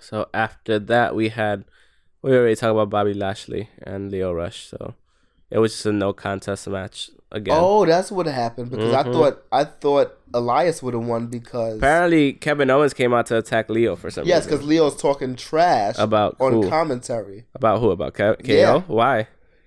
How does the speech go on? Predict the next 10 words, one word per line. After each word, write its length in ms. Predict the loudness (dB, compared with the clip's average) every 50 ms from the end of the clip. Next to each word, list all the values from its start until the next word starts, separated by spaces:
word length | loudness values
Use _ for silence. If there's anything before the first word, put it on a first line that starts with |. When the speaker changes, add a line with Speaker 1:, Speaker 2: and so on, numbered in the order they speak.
| _ _ _
Speaker 2:
'Cause 440 | -4 0 2 2 2 2 0 -4 -2
the 100 | -2 2
week 240 | 2 2 2 0 -2
before, 960 | -4 -4 -4 -6 -10 -6 -2 2 4 4 6 6 4 4 4 2 0 0 0 0
um, 460 | 2 2 2 2 2 2 0 0 -4
Kev-, 460 | -6 -2 -2 -2 -2 -4 -8 -16 -10 -2
Kevin 280 | -2 -2 0 0 0
Owens 300 | 2 2 2 0 -2 -4
had 600 | -6 -4 -2 -2 0 0 -2 -2 -4 -6 -8 -14 -20 -20 -20 -20 _ _ -20 -20 _ _ _ _ _ -8 -6
attacked 720 | -6 -6 -6 -10 -12 -6 -2 -2 0 -2 -2 -6 _ -20